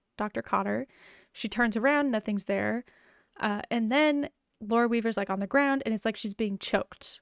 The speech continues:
Or if you're into, you know, scary movies, it's like a typical possession-looking thing.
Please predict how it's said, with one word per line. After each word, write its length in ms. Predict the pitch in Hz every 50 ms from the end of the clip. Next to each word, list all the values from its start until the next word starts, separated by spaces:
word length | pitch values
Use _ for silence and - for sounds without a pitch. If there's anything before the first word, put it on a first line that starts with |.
| _ -
Or 160 | 233 214 214
if 200 | 214 208 - -
you're 120 | 208 202
into, 640 | 196 196 185 185 - - 202 196 196 196 208 214 - - _ -
you 80 | 226 208
know, 60 | 202
scary 260 | - - - 214 208
movies, 300 | 208 220 214 240 240 202
it's 100 | 202 -
like 140 | 202 202 196
a 20 |
typical 420 | - - - - 196 - 190 190 180
possession-looking 960 | - - 196 - 160 - - - 196 190 185 190 - - 202 196 202 208 - _ _ _ _
thing. 360 | - - 240 226 233 240